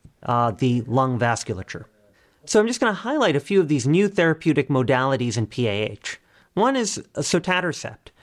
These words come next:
This is a biologic, so it's an antibody that targets activins, and it acts like an activin ligand trap. So it prevents activins from, uh, binding to their receptors, and it allows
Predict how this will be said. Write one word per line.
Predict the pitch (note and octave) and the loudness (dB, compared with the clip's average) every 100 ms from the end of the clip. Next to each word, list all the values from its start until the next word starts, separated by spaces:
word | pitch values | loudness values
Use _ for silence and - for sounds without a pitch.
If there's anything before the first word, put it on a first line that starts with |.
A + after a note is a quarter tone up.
| _ | _
This | D3+ F3+ | -2 0
is | G#3 | 2
a | G3+ | 2
biologic, | D#3 C#3+ D3 B2+ C3 A#2+ - - | 2 2 2 2 0 -2 -14 -6
so | - | -2
it's | B2 C#3+ | 0 -2
an | B2+ | -2
antibody | E3 G3 G3+ B2+ A2 A2 C#3+ | 0 2 2 0 -2 -2 -2
that | D3+ C#3+ | -2 -6
targets | - C3 A#2 C3+ - | -4 -2 -2 -6 -4
activins, | C#3 D#3+ - G#2+ G#2+ G#2+ - | -4 -2 -4 -4 -6 -10 -8
and | - C#3+ | -2 0
it | |
acts | C3 B2+ - | 0 -2 -4
like | C3+ | -2
an | C#3+ - | -4 -4
activin | C3 - C3 C#3 B2 | -6 -2 -2 0 0
ligand | A2 A#2 A#2+ A2 | 0 0 -2 -2
trap. | - B2+ G2+ - _ _ _ _ | -4 -4 -4 -10 _ _ _ _
So | E3 D3+ | 2 2
it | D#3 | 2
prevents | D#3 D#3+ F#3+ - - | 0 0 0 -4 -2
activins | D3+ E3 D3 B2+ B2 A#2+ | -4 0 -2 0 -2 -2
from, | - B2 A2 - - - - | -2 0 -2 -10 -20 -20 -2
uh, | B2 | -2
binding | G#2+ D3 D#3 D3+ C#3 | 2 2 2 2 0
to | C3 | 0
their | D3+ G3 | 2 4
receptors, | E3 - A2+ - A#2 A2 - - _ - _ | 2 0 -4 -2 -4 -2 -6 -14 _ -20 _
and | - D3 D3+ D3+ | 0 2 2 2
it | D#3+ D#3 - D3 | 2 0 -4 -2
allows | C#3+ D#3+ F3 D#3+ D3 - | 2 4 4 4 2 -4